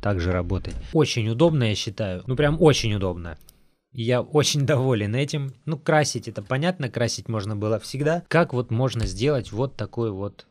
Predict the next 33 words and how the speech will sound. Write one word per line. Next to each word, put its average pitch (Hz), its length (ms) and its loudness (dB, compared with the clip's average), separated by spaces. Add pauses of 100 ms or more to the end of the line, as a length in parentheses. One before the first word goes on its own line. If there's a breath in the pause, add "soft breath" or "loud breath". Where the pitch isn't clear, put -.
(100)
э, 92 260 -10
такую 127 300 -2
вот 110 160 -2
секцию 120 520 -4
каналов, 95 500 -6
да? 123 200 -4 (280 loud breath)
Смотрите, 139 520 -4
ну 135 140 0
вот 156 160 4
как 135 180 -2
раз 139 300 0
у 107 140 -4
меня 127 220 0
для, 107 280 -2
этот 120 460 -2 (320)
темплейт 131 460 0
мой, 120 260 -2
он 120 180 -2
еще 110 400 -6
такой 104 300 -8
на 104 200 -4
стадии 120 320 -2
разработки. 151 800 0 (280 loud breath)
И 180 120 0
как 131 200 -2
раз 143 260 2
вот 120 220 -2
сейчас 135 440 -4
я 101 320 -6
создам 117 560 0 (100)
новую 113 440 4
секцию 180 540 -2 (100)
и 143 240 -6